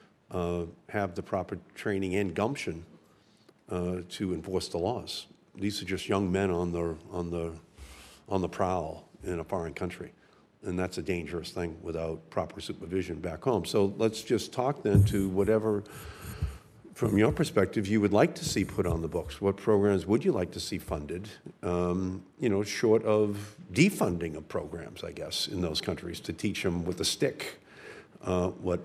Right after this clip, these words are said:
we could potentially try to, uh, have them accept as a standard by the proper educational standards, the proper accountability standards that are put in place without us having to punish the country.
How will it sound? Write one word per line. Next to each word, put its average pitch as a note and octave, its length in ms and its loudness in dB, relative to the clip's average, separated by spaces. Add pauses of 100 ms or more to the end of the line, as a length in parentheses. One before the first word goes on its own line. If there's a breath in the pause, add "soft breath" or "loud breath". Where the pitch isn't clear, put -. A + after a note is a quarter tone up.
(100)
we F2 540 -2 (240)
could F2 220 0
potentially F#2+ 560 2
try F2 300 0
to, F2 480 -4 (120)
uh, E2+ 180 -4
have E2+ 320 0
them E2+ 340 -2 (680 loud breath)
accept G2+ 420 4
as E2+ 200 2
a F2 60 -2
standard E2+ 600 0 (160)
by E2 600 -4
the F#2+ 80 -2
proper F#2 340 2
educational F2+ 540 0
standards, E2 460 -4
the - 80 -8
proper - 300 -6
accountability E2+ 640 -2
standards D#2 380 -6
that C#2+ 100 -8
are D2+ 60 -8
put D#2+ 240 -4
in D#2 240 -6
place D#2 400 -8
without E2 320 -2
us D#2 160 -6
having D#2 240 -8
to D2+ 80 -12
punish D#2+ 300 -8
the E2+ 100 -10
country. F2 380 -10